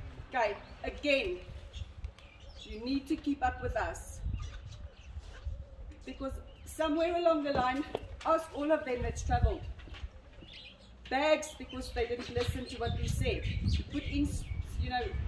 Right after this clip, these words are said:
deodorant and stuff in our bags, and then they confiscate it, and then I cry because now I lost my de-, deodorant. No.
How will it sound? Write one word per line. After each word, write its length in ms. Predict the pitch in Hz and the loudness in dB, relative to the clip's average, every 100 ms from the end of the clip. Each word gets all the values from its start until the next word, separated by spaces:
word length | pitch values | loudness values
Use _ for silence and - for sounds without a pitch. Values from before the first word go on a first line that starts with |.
| - - | -2 0
deodorant 540 | 247 277 294 294 294 | 4 2 2 0 0
and 120 | 285 269 | -2 -2
stuff 260 | - 277 | -2 -2
in 100 | 269 | 0
our 80 | 262 | -2
bags, 360 | 262 269 269 262 | 0 2 0 -2
and 100 | 240 | -8
then 100 | 247 | -6
they 80 | 247 | -4
confiscate 640 | 240 269 277 - 254 240 | -4 -4 -4 -6 -4 -4
it, 80 | 233 - | -6 -10
and 80 | 240 | -6
then 140 | 247 | -4
I 100 | 247 | -2
cry 380 | 247 - 285 233 | -2 2 4 4
because 280 | 226 - 233 | 4 0 -4
now 120 | - 226 | -2 2
I 40 | |
lost 240 | 214 220 - | 4 2 2
my 140 | 214 | 0
de-, 220 | 202 202 - | 4 4 2
deodorant. 460 | 233 220 196 196 294 - - - - - - - - - | 2 2 4 0 -4 -8 -16 0 2 2 -2 -20 -18 -8
No. 240 | 453 214 | -4 -4